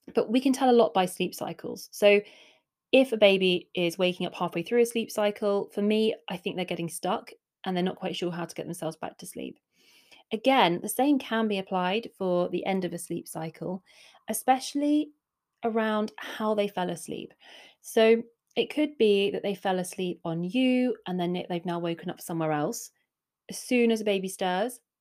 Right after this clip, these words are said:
that's going to wake them from their sleep cycle and they're gonna get a little bit muddled and a bit confused. So thinking about how your little one falls asleep can actually have quite a big impact on whether they can connect those sleep cycles. Um,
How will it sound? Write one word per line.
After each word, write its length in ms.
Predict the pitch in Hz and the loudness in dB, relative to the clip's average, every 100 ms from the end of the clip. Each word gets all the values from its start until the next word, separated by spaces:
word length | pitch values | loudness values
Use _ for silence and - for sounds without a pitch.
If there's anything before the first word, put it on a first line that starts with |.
| _ _ | _ _
that's 220 | 170 156 | -2 0
going 260 | - 180 180 | -4 -4 -4
to 120 | 185 | -4
wake 180 | 185 - | -4 -4
them 80 | 180 | -8
from 140 | 175 | -8
their 100 | 170 | -8
sleep 260 | - 165 - | -6 -8 -8
cycle 520 | 151 165 - 175 170 | -10 -10 -8 -8 -6
and 120 | 175 | -6
they're 80 | 165 | -6
gonna 180 | 160 156 | -4 -6
get 220 | - - | -6 -6
a 20 | |
little 160 | 160 165 | -4 -6
bit 160 | 175 160 | -6 -8
muddled 300 | 156 165 190 | -6 -4 -4
and 100 | 185 | -6
a 40 | |
bit 80 | - | -8
confused. 540 | 165 165 - - - - - - - - | -10 -8 -8 -8 -10 -12 -18 -16 -18 -16
So 300 | - 208 208 208 _ _ _ | 6 8 10 6 _ _ _
thinking 320 | 247 262 269 | 6 6 6
about 240 | 254 220 214 | 4 4 2
how 360 | 233 226 226 | -2 0 2
your 140 | 220 202 | 2 0
little 220 | 202 196 | 0 -2
one 140 | 185 | -2
falls 260 | 185 185 175 | -2 -4 -4
asleep 480 | 175 - 180 - - _ _ _ _ _ _ _ _ | -8 -8 -8 -8 -12 _ _ _ _ _ _ _ _
can 260 | 214 202 - | -6 -4 -4
actually 320 | 214 - - | -6 -4 -6
have 180 | 190 196 | -6 -8
quite 180 | - 208 | -4 -4
a 60 | 202 | -2
big 140 | 202 | -2
impact 460 | 196 196 185 - 190 | -2 -4 -4 -8 -6
on 140 | 180 | -4
whether 220 | 185 180 | -2 -2
they 140 | 180 175 | -2 -4
can 380 | - 175 170 - | -4 -6 -6 -6
connect 460 | - 175 - - | -4 -4 -4 -8
those 200 | - 165 | -10 -10
sleep 220 | - - | -10 -14
cycles. 640 | - 113 165 - 214 254 - _ - - - - _ - | -12 -12 -12 -6 -6 -6 -12 _ -20 -20 -20 -20 _ -6
Um, 460 | 175 175 170 185 | -2 0 0 -4